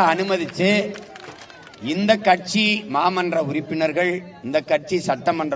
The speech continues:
உறுப்பினர்கள், இந்த கட்சி மாவட்ட செயலாளர்கள், இங்க இருக்கிற அதிகாரிகளுக்கு தெரியாமல் எமது மக்கள் இங்கே குடியேறினார்களா? ஆக்கிரமிப்பு என்றால் இந்த மின் இணைப்பு கொடுத்தது யார்? இந்த சாலையை போட்டது யார்? குடும்ப அட்டை கொடுத்தது யார்? வீட்டு வரி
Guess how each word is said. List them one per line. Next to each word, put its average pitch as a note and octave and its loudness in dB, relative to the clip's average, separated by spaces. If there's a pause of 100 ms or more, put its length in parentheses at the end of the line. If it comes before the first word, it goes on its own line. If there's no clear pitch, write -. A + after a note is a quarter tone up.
உறுப்பினர்கள், D3 -2 (180)
இந்த C#3+ -2 (120)
கட்சி C#3+ -4 (100)
மாவட்ட C#3+ 0 (140)
செயலாளர்கள், D3 2 (720)
இங்க E3 -2 (200)
இருக்கிற F3 2 (120)
அதிகாரிகளுக்கு E3 4 (140)
தெரியாமல் F3+ 4
எமது D3+ -4 (100)
மக்கள் D#3 -6
இங்கே C#3 -8
குடியேறினார்களா? G#2 -6 (680)
ஆக்கிரமிப்பு G3 4
என்றால் F3+ 4
இந்த D#3 -2 (100)
மின் G3+ 0
இணைப்பு E3+ 0
கொடுத்தது D3 -6 (120)
யார்? G2+ 0 (380)
இந்த D3+ -2 (140)
சாலையை G3 6
போட்டது D#3+ 0 (100)
யார்? G2+ 0 (400)
குடும்ப G#3 6
அட்டை G3 4
கொடுத்தது E3 0
யார்? G#2+ 2 (380)
வீட்டு G#3+ 4
வரி G3+ 6